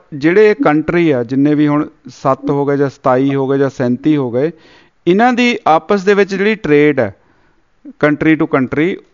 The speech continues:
ਉਹਦੀ ਇੱਕ ਸਾਂਝੀ, ਅ, ਕਰੰਸੀ ਹੋਏਗੀ ਔਰ ਉਹ ਕ੍ਰਿਪਟੋ ਕਰੰਸੀ ਹੋਏਗੀ। ਅ, ਇੱਦਾਂ ਨਹੀਂ, ਨੋਟ ਨਹੀਂ ਹੋਣਗੇ, ਉਹ ਇੱਕ ਮੀਟਰ ਹੋਣਗੇ ਔਰ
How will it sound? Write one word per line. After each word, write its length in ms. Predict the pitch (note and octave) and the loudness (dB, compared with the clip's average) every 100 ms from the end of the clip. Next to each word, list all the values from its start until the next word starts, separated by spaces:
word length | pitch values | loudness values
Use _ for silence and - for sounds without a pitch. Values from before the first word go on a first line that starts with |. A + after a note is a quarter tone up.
| - | -6
ਉਹਦੀ 480 | F3 G3+ G#3+ A#3 A#3 | 0 2 2 0 0
ਇੱਕ 260 | G3 - F#3+ | -2 -2 -8
ਸਾਂਝੀ, 840 | - - - D3+ F3+ G#3 G3+ - _ _ _ | -12 -10 -2 -2 -2 -6 -8 -10 _ _ _
ਅ, 320 | - D3 D3 | -4 -2 -2
ਕਰੰਸੀ 500 | C#3+ C#3+ C3 A#2+ D#3+ | -2 -2 -2 -2 -4
ਹੋਏਗੀ 400 | D#3+ E3+ F3+ G3 F#3 _ _ _ D#3 | -2 -4 -4 -8 -12 _ _ _ -2
ਔਰ 180 | E3+ - E3 | -2 -4 -2
ਉਹ 300 | E3+ G#3 G#3 | 0 0 0
ਕ੍ਰਿਪਟੋ 400 | E3 D3+ - E3+ | -2 -4 -4 -6
ਕਰੰਸੀ 420 | E3+ E3 E3 F#3 F3+ | -2 -2 -2 -2 -4
ਹੋਏਗੀ। 380 | F#3 F3+ F#3 F#3 _ _ _ _ | -4 -6 -10 -12 _ _ _ _
ਅ, 40 | - _ - C3 | -20 _ -6 -4
ਇੱਦਾਂ 260 | C#3 C#3 F3 | -2 0 0
ਨਹੀਂ, 140 | G#3+ | 2
ਨੋਟ 300 | F3+ F3 G3+ | 2 2 2
ਨਹੀਂ 140 | G#3+ A3 | -2 -2
ਹੋਣਗੇ, 380 | F3+ D#3 E3+ B3 _ _ _ _ _ - | -2 -2 -6 -8 _ _ _ _ _ 0
ਉਹ 160 | F#3+ G#3 | 2 2
ਇੱਕ 280 | G#3+ G#3+ - _ - | 2 -2 -4 _ -14
ਮੀਟਰ 500 | - D#3 D#3 D#3 F#3+ | -6 0 2 2 0
ਹੋਣਗੇ 320 | F3+ E3 E3 | 2 2 2
ਔਰ 280 | G3 G3+ G#3 | 2 0 -2